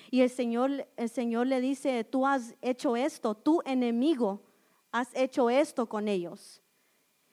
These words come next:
El propósito del enemigo es dejarnos sin fuerzas. Que el Señor lo reprenda, amén.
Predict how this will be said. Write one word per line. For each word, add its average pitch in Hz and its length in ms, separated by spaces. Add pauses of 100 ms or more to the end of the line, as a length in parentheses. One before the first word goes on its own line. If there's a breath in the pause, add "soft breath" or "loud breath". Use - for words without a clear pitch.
El 233 100
propósito 285 540
del 254 140
enemigo 240 580
es 226 120
dejarnos 240 520
sin 311 280
fuerzas. - 680 (880)
Que - 80
el 214 60
Señor 226 260
lo 240 100
reprenda, 247 480
amén. 254 240